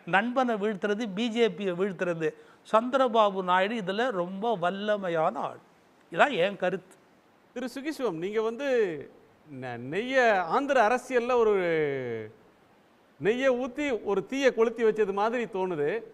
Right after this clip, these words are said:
Speaker 2: அதாவது எதிர்க்கட்சியை
Speaker 1: வேணாம், வேணாம்,
Speaker 2: வீழ்த்துறதுக்காக
Speaker 1: அதெல்லாம்
Speaker 2: இல்ல.
Speaker 1: சொல்லாதீங்க. அது நல்ல வார்த்தையா ஸ்-,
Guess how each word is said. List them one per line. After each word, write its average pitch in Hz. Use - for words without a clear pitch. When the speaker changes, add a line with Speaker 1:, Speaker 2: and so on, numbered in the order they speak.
Speaker 2:
அதாவது 220
எதிர்க்கட்சியை 262
Speaker 1:
வேணாம், 302
வேணாம், 277
Speaker 2:
வீழ்த்துறதுக்காக 208
Speaker 1:
அதெல்லாம் 240
Speaker 2:
இல்ல. 233
Speaker 1:
சொல்லாதீங்க. 180
அது 147
நல்ல 233
வார்த்தையா 214
ஸ்-, -